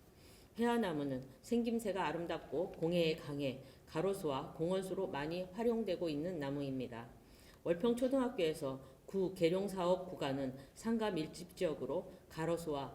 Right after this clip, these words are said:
상점 간판을 가리는 문제와 함께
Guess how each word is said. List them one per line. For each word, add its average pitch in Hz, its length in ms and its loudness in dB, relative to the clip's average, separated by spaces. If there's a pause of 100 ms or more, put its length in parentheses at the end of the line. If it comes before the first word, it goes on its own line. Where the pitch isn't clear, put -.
(140)
상점 208 720 0
간판을 180 540 -2
가리는 156 380 0
문제와 147 420 0
함께 170 440 -2